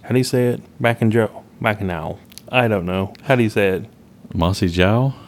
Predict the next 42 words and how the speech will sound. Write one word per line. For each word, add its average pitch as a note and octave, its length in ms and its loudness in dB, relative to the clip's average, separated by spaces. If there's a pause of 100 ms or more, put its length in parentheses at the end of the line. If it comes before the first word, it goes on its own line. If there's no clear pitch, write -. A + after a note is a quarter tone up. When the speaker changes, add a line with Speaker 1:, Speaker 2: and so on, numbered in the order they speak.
(280)
Speaker 1:
Mossy A2 340 2
Jaw. F#2+ 640 0 (100)
Speaker 2:
Or D#2 80 -6
Mossy E2+ 420 -2
Joe, G2+ 440 0 (100)
something G2+ 160 -4
Speaker 1:
Mossy. G2 120 -4
Speaker 2:
like F2+ 240 -2
that. F#2 260 -4 (100)
Yeah. E2+ 160 -4
Speaker 1:
Yeah, G2 300 -4
yeah. G2 260 -4 (320)
Speaker 2:
We, F#2+ 180 2
we, G#2 180 2
um, E2+ 260 4
folks, G2 360 0
we F2+ 120 0
did D#2+ 260 0
try D#2 300 2
to D2+ 200 -4 (640)
figure D2 300 0
out E2+ 180 4
how F2 140 0
to E2 100 0
say F2 300 -2
it, - 180 -4
but D2+ 140 -10
it's - 440 -8 (140)
<laughs> - 280 -12
Speaker 1:
It, C3+ 580 0
it's B2 240 -4
a A2+ 60 0
little, G2+ 220 0 (400)
it's G2 220 -8
a G#2+ 60 0
little G#2 260 0
Speaker 2:
Yeah. F#2+ 240 -8
Speaker 1:
rough. F2+ 560 0
We B2+ 340 2
have C3 320 0
to, G2+ 240 2
uh, D#2+ 240 -2